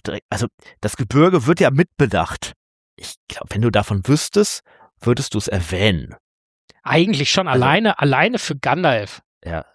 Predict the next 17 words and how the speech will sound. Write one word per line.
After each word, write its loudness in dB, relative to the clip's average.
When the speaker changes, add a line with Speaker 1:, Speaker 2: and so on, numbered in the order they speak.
Speaker 1:
also -4
da, 2
Schusseligkeit, 0
ah, -8
das -10
kann -2
ich -2
mir 0
in -2
dem 0
Szenario 0
nicht -10
so -16
Speaker 2:
Ja. -2
Aber 0
schon, 0
also -4